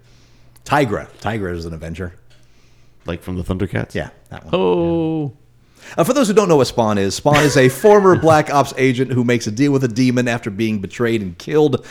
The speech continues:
Speaker 1: The demon allows him to return to Earth, but when he returns, five years have passed. His wife has moved on, and he roams Earth as a disfigured Spawn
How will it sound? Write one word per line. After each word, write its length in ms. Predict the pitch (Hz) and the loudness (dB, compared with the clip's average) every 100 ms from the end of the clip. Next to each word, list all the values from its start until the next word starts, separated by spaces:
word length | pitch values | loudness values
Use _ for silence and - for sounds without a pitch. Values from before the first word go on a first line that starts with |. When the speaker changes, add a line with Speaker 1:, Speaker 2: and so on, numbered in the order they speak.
| - - | -10 -4
Speaker 1:
The 60 | |
demon 260 | 117 143 135 | -2 0 0
allows 320 | 113 123 123 | 0 -2 -2
him 80 | 120 | -2
to 60 | 101 | -2
return 340 | 92 214 104 | -2 -2 -2
to 60 | 92 | -2
Earth, 540 | 175 170 - - - - | 2 2 2 -8 -20 -8
but 140 | 110 | -4
when 120 | 104 104 | -2 -2
he 40 | |
returns, 460 | 95 90 127 113 110 | -4 -2 0 0 0
five 360 | - 139 131 110 | -2 0 0 0
years 160 | 107 | -2
have 120 | 95 | -4
passed. 460 | - 113 107 92 - - _ | -4 -2 -2 -6 -12 -18 _
His 140 | 90 | -8
wife 220 | 92 98 92 | -4 -4 -6
has 100 | 85 | -8
moved 220 | 92 82 | -8 -6
on, 200 | 87 87 | -6 -4
and 80 | 87 | -4
he 80 | 87 | -2
roams 320 | 117 135 123 | 0 0 -2
Earth 240 | 101 98 | -4 -4
as 100 | 95 85 | -6 -12
a 40 | |
disfigured 600 | 82 - - 139 120 107 | -12 -10 -6 -4 -4 -6
Spawn 960 | - - 123 127 117 107 95 92 92 | -6 -8 -4 0 0 0 -2 -6 -6